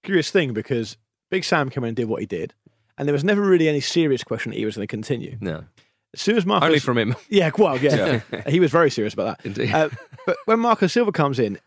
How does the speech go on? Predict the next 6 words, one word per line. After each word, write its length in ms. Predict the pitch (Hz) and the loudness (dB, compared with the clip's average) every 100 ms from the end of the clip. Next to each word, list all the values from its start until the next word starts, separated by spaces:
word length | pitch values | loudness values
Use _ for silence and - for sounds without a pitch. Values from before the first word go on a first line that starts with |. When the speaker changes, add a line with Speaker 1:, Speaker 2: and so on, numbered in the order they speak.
| _ - | _ -4
Speaker 1:
everyone's 540 | 214 220 214 190 175 | -2 0 2 2 0
expectation 600 | 170 - 160 - 202 147 | -2 -2 -4 -2 -2 -4
changes. 460 | - 92 85 98 - _ - | -6 -6 -8 -12 -16 _ -14
It's 140 | - | -2
almost 240 | 220 214 165 | 2 2 2
like, 220 | 160 139 | 2 2